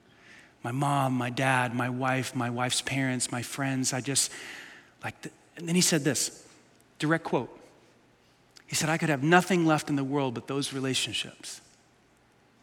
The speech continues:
Watch this. Nineteen years old. Nineteen years old. "But be the happiest man in the world. I could lose all my stuff, my iPhones and this and my shoes and my, all my, all my cool,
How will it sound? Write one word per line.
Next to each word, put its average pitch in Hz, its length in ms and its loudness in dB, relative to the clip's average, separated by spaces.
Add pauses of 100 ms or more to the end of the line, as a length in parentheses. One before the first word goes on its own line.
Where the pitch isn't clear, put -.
(140)
Watch 117 200 -6
this. - 260 -10 (100)
Nineteen 226 380 8
years 208 260 8
old. 127 160 6 (140)
Nineteen 254 680 8 (100)
years 208 260 0
old. 156 320 -2 (1900)
"But 123 140 -6
be 147 120 2
the 123 80 -2
happiest 139 680 -2
man 113 400 -8 (340)
in 110 120 -12
the 98 100 -16
world. 107 220 -18 (580)
I 196 80 10
could 196 160 8
lose 208 180 8
all 277 220 10
my 277 140 10
stuff, 226 500 6
my 214 380 10
iPhones 240 420 4
and 202 140 2
this 247 260 8
and 220 100 2
my 214 120 6
shoes 262 340 4
and 233 80 4
my, 220 100 10
all 247 140 10
my, 262 100 10
all 254 220 12
my 285 120 10
cool, 285 380 6